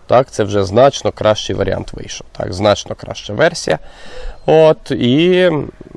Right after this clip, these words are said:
ну, є тут певні речі, яких би ще хотілося, от, але але порівняно з тим, що було, це значно краще. Воно хоча б бере на нормальну глибину п'ятнадцять-сімнадцять сантиметрів.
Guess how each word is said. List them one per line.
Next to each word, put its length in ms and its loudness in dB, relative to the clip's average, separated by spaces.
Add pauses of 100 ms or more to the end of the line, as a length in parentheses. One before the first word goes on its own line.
ну, 240 4 (140)
є 240 4
тут 240 -8
певні 300 -4
речі, 320 -4
яких 240 -8
би 100 -8
ще 180 0
хотілося, 600 -2
от, 220 0
але 260 2 (560)
але 540 4
порівняно 400 -4
з 100 -14
тим, 360 0
що 160 -8
було, 320 -2
це 160 -6
значно 440 -2
краще. 360 -14
Воно 200 2
хоча 360 0
б 120 0
бере 280 2
на 140 -2
нормальну 500 0
глибину 420 -6
п'ятнадцять-сімнадцять 960 -12
сантиметрів. 680 -2